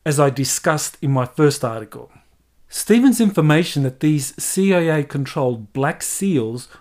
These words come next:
were arrested between assignments at highly classified facilities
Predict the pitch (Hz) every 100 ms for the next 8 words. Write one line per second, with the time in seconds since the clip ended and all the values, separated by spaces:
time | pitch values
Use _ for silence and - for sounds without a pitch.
0 | - 143 135 165 165 170 151 147 147 131
1 | 127 - 165 156 123 117 - 143 - 147
2 | 151 175 - 160 151 - 139 - 135 -
3 | 160 135 117